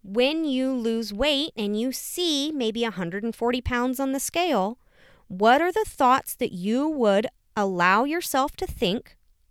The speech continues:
and what is the emotion that you would finally allow yourself to feel? So let's say you step on the scale and you see the number, hundred and forty pounds, like,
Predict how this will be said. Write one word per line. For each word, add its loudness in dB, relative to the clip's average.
and -2
what 2
is -2
the -6
emotion -2
that -6
you 0
would -2
finally -2
allow 0
yourself -6
to -14
feel? -10
So 4
let's 8
say 8
you 4
step 2
on 2
the 0
scale 2
and 4
you 4
see 0
the 2
number, 2
hundred 0
and 0
forty 0
pounds, -4
like, -12